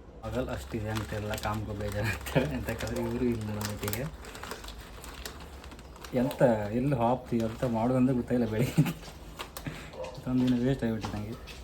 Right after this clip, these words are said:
ಒಂದು ಅಂಗಡಿಗೆ ಹೋದೆ ಮೊಬೈಲ್ ತಗೊಂಡು. PhonePe, ನನ್ನ ಮೊಬೈಲ್ ಚಾರ್ಜ್ ಹಾಕಿದ್ದೀನಿ ನಾನು. PhonePe ಮಾಡ್ಕೊಂಡೆ. <laughs> PhonePe ಹೊತ್ತೇ ಇಲ್ಲ, ಡಾಟಾ ವರ್ಕ್ ಆಗ್ತಿಲ್ಲ. ನಾನು ಮೊನ್ನೆ ಅಷ್ಟೇ ರೀಚಾರ್ಜ್ ಮಾಡ್ಕೊಂಡು ಹೇಳಿ ನಾನು,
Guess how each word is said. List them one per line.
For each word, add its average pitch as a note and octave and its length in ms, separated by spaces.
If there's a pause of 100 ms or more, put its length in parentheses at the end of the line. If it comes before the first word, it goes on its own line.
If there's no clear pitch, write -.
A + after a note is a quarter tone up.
(320)
ಒಂದು A2 200
ಅಂಗಡಿಗೆ B2 340
ಹೋದೆ A#2 240
ಮೊಬೈಲ್ G#2+ 320
ತಗೊಂಡು. G2 360
PhonePe, A#2+ 400 (240)
ನನ್ನ A#2 240
ಮೊಬೈಲ್ B2 200
ಚಾರ್ಜ್ B2 200
ಹಾಕಿದ್ದೀನಿ G#2 300
ನಾನು. G2 180 (640)
PhonePe C3+ 380
ಮಾಡ್ಕೊಂಡೆ. A#2 420 (200)
<laughs> B2+ 200
PhonePe C3+ 280
ಹೊತ್ತೇ C3 580
ಇಲ್ಲ, A#2+ 160 (960)
ಡಾಟಾ B2 240
ವರ್ಕ್ A2 140
ಆಗ್ತಿಲ್ಲ. G2+ 280 (380)
ನಾನು D3+ 640
ಮೊನ್ನೆ F#3 240
ಅಷ್ಟೇ E3 160
ರೀಚಾರ್ಜ್ D#3 280
ಮಾಡ್ಕೊಂಡು B2 280
ಹೇಳಿ C3+ 140
ನಾನು, F#2+ 400